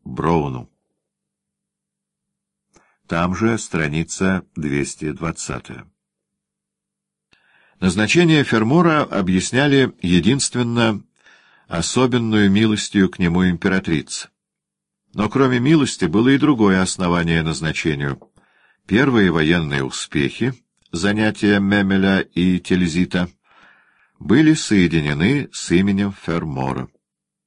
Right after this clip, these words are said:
Восемнадцатого октября тысяча семьсот пятьдесят седьмого года Апраксин получил указ ехать в Петербург и писал императрице, что указ этот совершенно отчаянную жизнь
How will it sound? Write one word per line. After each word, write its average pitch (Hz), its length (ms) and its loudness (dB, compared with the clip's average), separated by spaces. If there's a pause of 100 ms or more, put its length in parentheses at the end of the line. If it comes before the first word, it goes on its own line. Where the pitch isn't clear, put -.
(2250)
Восемнадцатого 98 720 -2
октября 98 500 -2 (140)
тысяча 104 460 -4
семьсот 98 500 -2
пятьдесят 85 580 -4
седьмого 78 440 -4
года 98 340 -2 (880)
Апраксин 101 540 -2
получил 95 440 0
указ 98 400 -2
ехать 90 380 -2
в - 80 -18
Петербург - 680 -2 (600)
и 87 220 0
писал 98 420 -2
императрице, 87 720 -2
что 87 240 -2
указ 98 400 -2
этот 101 300 -2
совершенно 87 680 -2
отчаянную 98 800 -2
жизнь 92 420 -4